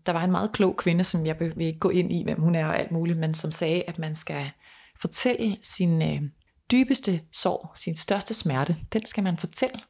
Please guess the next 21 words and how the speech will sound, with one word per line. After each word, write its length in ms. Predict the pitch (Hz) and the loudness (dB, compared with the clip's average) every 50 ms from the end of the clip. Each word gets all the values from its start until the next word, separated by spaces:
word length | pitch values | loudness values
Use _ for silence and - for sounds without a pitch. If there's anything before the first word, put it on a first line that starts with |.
| _ _ | _ _
mindst 540 | - 196 214 247 - - - - - - - - | 6 6 6 6 4 0 -4 -4 -4 -8 -14 -8
tre 200 | - - - 262 - - | -8 -4 -4 -4 -2 0
gange 300 | 160 127 127 170 220 214 - - _ _ - - - - - - - | 0 2 6 6 6 6 4 -4 _ _ -10 -8 -8 -8 -10 -12 -14
<laughs> 540 | - - - - - - - - - - - | -14 -14 -12 -8 -8 -8 -8 -8 -8 -4 0
til 100 | - - - - | 0 0 0 0
andre 220 | 165 165 180 - | -2 -2 2 4
mennesker. 340 | 214 185 175 190 - - 226 - - _ _ - - - - - - - - - - | 4 6 4 2 2 0 -6 -10 -12 _ _ -16 -14 -12 -12 -12 -12 -14 -16 -14 -2
Og 200 | - 170 160 170 | -2 -2 2 4
det 100 | 190 185 | 4 6
har 60 | 190 | 6
noget 160 | 190 202 220 | 6 6 4
at 40 | 214 | 4
gøre 160 | 214 196 202 | 4 2 4
med 100 | 208 202 | 4 4
en 60 | 190 | 4
slags 220 | 185 196 185 185 - | 4 2 0 0 2
helingsproces 680 | 185 180 190 214 214 214 - 190 - - 170 165 - | 4 6 6 6 4 4 2 -2 0 0 0 0 0
og 60 | 160 | -2
sådan 140 | - - 160 | -2 -2 0
noget, 180 | 156 165 165 160 - | 0 -2 -2 -2 0
og 260 | 165 160 156 151 156 | 0 2 2 2 0